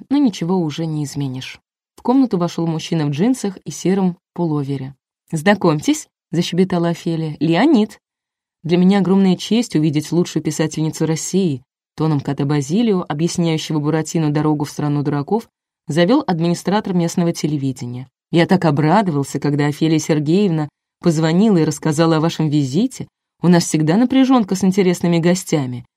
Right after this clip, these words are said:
Звёзды в Ковалёв редко наведываются».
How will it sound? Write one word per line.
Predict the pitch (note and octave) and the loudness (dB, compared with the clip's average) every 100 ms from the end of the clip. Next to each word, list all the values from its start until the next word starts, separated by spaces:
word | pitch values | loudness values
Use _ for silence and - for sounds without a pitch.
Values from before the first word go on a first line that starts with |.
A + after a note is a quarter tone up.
| _ | _
Звёзды | C#3 D3 D#3 E3 | -2 2 2 2
в | F#3 | 0
Ковалёв | E3+ E3 E3 F#3 | 2 2 2 2
редко | D3+ F#3+ - | 0 0 4
наведываются». | C4+ B3+ E3 D3+ C3+ C3+ - - C#3 | 6 6 4 0 -2 -4 -6 -14 -16